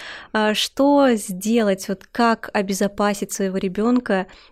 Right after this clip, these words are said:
от этого негативного опыта столкновения родителя с институцией?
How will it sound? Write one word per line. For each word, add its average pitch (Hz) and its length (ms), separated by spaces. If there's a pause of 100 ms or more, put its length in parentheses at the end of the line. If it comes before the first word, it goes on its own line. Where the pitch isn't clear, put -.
от 202 180
этого 220 300
негативного 196 800
опыта 233 460
столкновения 190 1120 (220)
родителя 190 520
с - 100
институцией? - 920